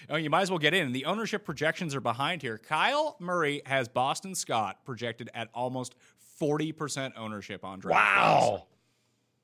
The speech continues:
Speaker 2: Wow. Uh, I guess, uh, my influence, uh, I, I'll pat myself on the back on that one because I've been talking to, uh, Boston Scott all off season. Uh, the guy can play.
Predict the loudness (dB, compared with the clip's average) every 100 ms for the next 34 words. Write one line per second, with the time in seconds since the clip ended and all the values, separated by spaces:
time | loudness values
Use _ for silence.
0 | _ -2 6 8 10 8 6 4 4 6
1 | 4 8 8 8 4 -4 -20 -20 -18 4
2 | 10 10 10 10 8 10 10 10 10 10
3 | 8 6 6 6 8 6 2 -8 4 8
4 | 10 8 8 6 4 6 6 6 4 8
5 | 6 6 4 4 4 2 4 2 0 -2
6 | 2 2 6 6 6 8 8 8 6 6
7 | 2 2 0 -8 2 4 4 2 2 4
8 | 6 8 6 4 0 -4 -4 -6 -8 -10
9 | _ _ _ _ _ _ -2 0 2 4
10 | 6 6 2 0 2 4 6 4 2